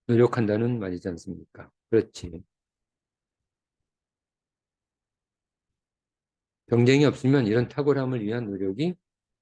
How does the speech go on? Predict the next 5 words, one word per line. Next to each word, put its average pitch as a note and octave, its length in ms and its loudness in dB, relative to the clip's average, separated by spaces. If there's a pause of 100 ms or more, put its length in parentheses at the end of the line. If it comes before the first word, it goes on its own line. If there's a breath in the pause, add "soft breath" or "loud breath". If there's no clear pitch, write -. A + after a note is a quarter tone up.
(120)
아무래도 G2+ 600 -6 (120)
줄어들긴 G#2+ 640 -4
할 A2+ 160 -12
것 A2 100 -6
같습니다. F#2 500 -10